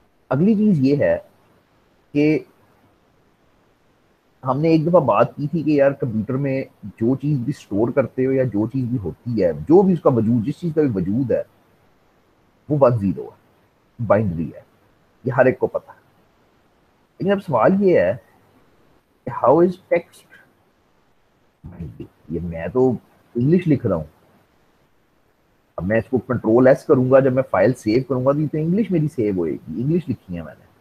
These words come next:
ज़ीरो वन कहाँ से बन गया? पता होएगा किसी को? तो कैसे ये हो जाता है कि जो लफ्ज हम लिख रहे हैं,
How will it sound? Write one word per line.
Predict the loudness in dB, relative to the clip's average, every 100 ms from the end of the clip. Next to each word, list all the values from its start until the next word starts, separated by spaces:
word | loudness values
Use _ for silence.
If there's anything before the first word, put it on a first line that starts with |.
| _ _ _ _ _ _ _ _ _ _ _ -4 -2
ज़ीरो | 2 4 4
वन | 2 0
कहाँ | -2
से | -2
बन | -4
गया? | -8 -16 -20 _ _ _ _ _ _ _ _ _ _ _ _ _ _ _
पता | 0
होएगा | 2 4 2
किसी | 0 -6 -8
को? | -10 -20 _ _ _ _ _ _ _ _ _ _ _ _
तो | -14 -4
कैसे | -2 0 0 0 -4 -6
ये | -4
हो | -2 -2
जाता | -2 0
है | 2
कि | 2
जो | 0 -4 -6 -8
लफ्ज | -4 0 0 0 -4
हम | -6 -4
लिख | -4 -4
रहे | -6 -6
हैं, | -8